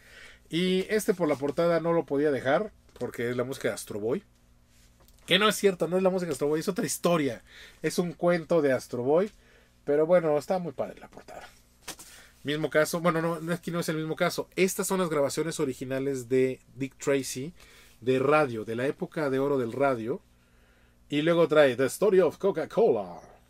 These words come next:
Eso era porque Coca-Cola, aquí está, por aquí está, Coca-Cola presenta Dick Tracy.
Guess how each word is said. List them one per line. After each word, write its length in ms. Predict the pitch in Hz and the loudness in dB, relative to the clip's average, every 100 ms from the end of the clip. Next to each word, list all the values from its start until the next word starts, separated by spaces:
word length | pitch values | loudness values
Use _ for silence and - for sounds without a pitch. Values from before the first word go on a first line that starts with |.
| _ _ _ _ _ _ _ _ _ _ _ _ _ _ | _ _ _ _ _ _ _ _ _ _ _ _ _ _
Eso 240 | 139 147 165 | 0 4 8
era 180 | 151 - | 8 6
porque 280 | 127 139 | 2 0
Coca-Cola, 580 | - 131 123 139 123 151 110 | 2 2 2 2 2 0 -6
aquí 180 | - 110 | -12 -10
está, 240 | - 110 | -6 -6
por 220 | - 98 | -6 -12
aquí 160 | - 101 | -14 -14
está, 180 | - - _ _ _ _ - | -12 -14 _ _ _ _ -14
Coca-Cola 560 | 113 117 - 131 101 - - - - | -6 -2 2 2 0 -12 -20 -20 -2
presenta 600 | 139 135 156 127 - 113 - - | 2 2 2 0 -2 -2 -4 -12
Dick 220 | 110 123 | -8 -6
Tracy. 400 | - 160 - - | 0 0 -2 -12